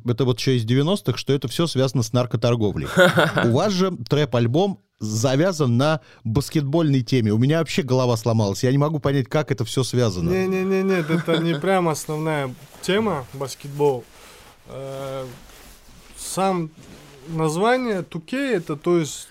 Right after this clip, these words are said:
Speaker 3: То есть
Speaker 2: Отсылка
Speaker 3: а
Speaker 2: к-, небольшая вообще, э, к баскету есть здесь, то, то, что two K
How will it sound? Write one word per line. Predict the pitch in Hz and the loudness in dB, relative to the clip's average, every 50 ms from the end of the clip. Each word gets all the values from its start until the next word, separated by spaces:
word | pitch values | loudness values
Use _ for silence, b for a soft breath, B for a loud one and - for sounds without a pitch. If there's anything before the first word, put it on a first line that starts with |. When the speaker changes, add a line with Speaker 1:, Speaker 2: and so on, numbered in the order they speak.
| - | -6
Speaker 3:
То | - 180 175 | -2 0 0
есть | 170 - - | 0 0 0
Speaker 2:
Отсылка | - 196 226 247 233 - 214 185 | 0 2 2 2 0 0 -2 -2
Speaker 3:
а | 165 | -2
Speaker 2:
к-, | 127 113 - - - - - | -4 -8 -12 -14 -14 -10 -4
небольшая | - 135 143 147 139 151 151 - - - 160 160 151 135 120 117 | -2 0 2 4 4 4 4 2 2 -2 0 0 2 0 0 0
вообще, | 113 117 117 117 - - 139 131 123 113 110 104 92 76 - - | -2 -4 -6 -8 -8 -4 -2 -2 0 0 0 -2 -2 -4 -6 -10
э, | - - 104 107 107 98 95 92 85 76 76 - - - _ _ _ _ - - - - - | -10 -8 -8 -6 -6 -8 -8 -10 -12 -12 -12 -14 -16 -18 _ _ _ _ -18 -14 -12 -12 -10
к | - | -8
баскету | 104 113 123 123 123 - - 117 104 - 117 113 | -4 0 0 0 -2 -4 -10 -14 -12 -8 -6 -4
есть | 113 123 131 127 120 104 | -2 0 0 0 -2 -2
здесь, | 101 104 98 95 - - | -4 -6 -6 -6 -8 -12
то, | - - 90 | -16 -16 -12
то, | - - 104 | -8 -6 -6
что | 101 - - 90 | -6 -6 -10 -12
two | 85 - - 113 | -12 -12 -14 -14
K | 104 - 127 120 104 87 82 | -8 -6 -4 -2 -2 -4 -6